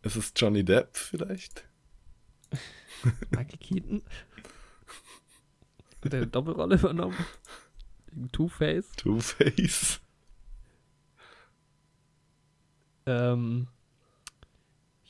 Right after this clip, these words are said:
Speaker 2: Ewan McGregor ist es wohl <laughs> auch nicht. Okay, es, ich leg mich fest, es mu-, es ja, muss ja die Originaltrilogie sein. So, welche Schauspieler spielen in der Originaltrilogie mit?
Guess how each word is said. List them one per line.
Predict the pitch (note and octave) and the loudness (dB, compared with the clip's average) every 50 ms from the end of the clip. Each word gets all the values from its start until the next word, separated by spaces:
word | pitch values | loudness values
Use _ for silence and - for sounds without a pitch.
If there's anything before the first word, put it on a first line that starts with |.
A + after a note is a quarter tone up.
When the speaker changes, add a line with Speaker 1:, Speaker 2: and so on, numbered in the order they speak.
| - | -6
Speaker 2:
Ewan | - B2+ C3 C3+ | -4 -2 -2 0
McGregor | C3 A2+ A2+ - - - B2 B2+ C3 B2+ C3+ - | 0 -2 -4 -6 -10 -8 -8 -6 -4 -4 -4 -4
ist | - - D#3 | -4 -6 -6
es | - C#3+ - - - - | -6 -8 -8 -8 -4 -2
wohl | E3 D#3 | 2 4
<laughs> | |
auch | D3+ B2+ A#2 - - - - - | 4 4 4 2 2 0 4 6
nicht. | E3+ D#3+ - - A3 - - - - - - - - - - _ _ - - - - - - - - - - - - - - _ - - - - - - - - - - - - C3 B2 - - - - - - - - - - - - - - - - - - - - - | 6 4 6 4 0 0 2 0 0 0 0 -4 -18 -20 -20 _ _ -10 -10 -10 -12 -20 -20 -14 -12 -10 -10 -10 -14 -18 -20 _ -20 -20 -20 -20 -18 -14 -12 -12 -10 -12 -12 -10 -10 -10 -10 -10 -14 -16 -18 -20 -20 -18 -16 -14 -14 -14 -16 -18 -20 -20 -20 -20 -20 -2 0
Okay, | - C#3 - D#3+ | 2 6 8 8
es, | D3+ C#3 | 8 8
ich | D#3 - E3 B2 A#2+ | 8 6 4 6 8
leg | D#3 F3+ - | 8 8 8
mich | E3+ D3 - | 6 4 6
fest, | E3 - - | 6 4 6
es | C3+ C3 C#3+ | 4 2 2
mu-, | D3+ C#3 | 4 2
es | C#3 - | 2 2
ja, | C#3+ - | 2 2
muss | - C3 C#3+ D3+ D3+ - | 4 4 4 4 6 6
ja | C3 | 4
die | C3 - | 4 4
Originaltrilogie | A2+ B2 A#2 G#2+ A2 A2+ A2 A#2 A#2+ - A#2 A2 A2 A#2+ A2+ | 4 2 2 0 0 0 0 0 0 -2 -4 -4 -2 -4 -4
sein. | A2+ C#3 A2 G2+ G2+ A#2 | -6 -6 -6 -6 -4 -4
So, | A2+ G#2+ G2 - - - - _ _ _ _ | -4 -4 -6 -6 -10 -18 -20 _ _ _ _
welche | - C3+ C3+ - C#3+ | -2 -2 -2 -2 -4
Schauspieler | - - - B2+ C3+ C#3+ - - C#3+ C#3 C3 B2 | -4 -2 0 0 0 2 2 2 2 2 0 -2
spielen | - - - B2+ B2+ B2 | -4 -6 -4 -4 -4 -2
in | A#2 | -4
der | A2+ - | -4 -6
Originaltrilogie | C#3 B2 A#2+ A2 - G2 G#2 A2 A2+ - - - - - - C3 B2+ B2 | -6 -6 -8 -8 -8 -6 -6 -6 -8 -8 -10 -12 -10 -10 -8 -8 -10 -10
mit? | - - A2 B2+ - - _ | -8 -8 -10 -10 -12 -20 _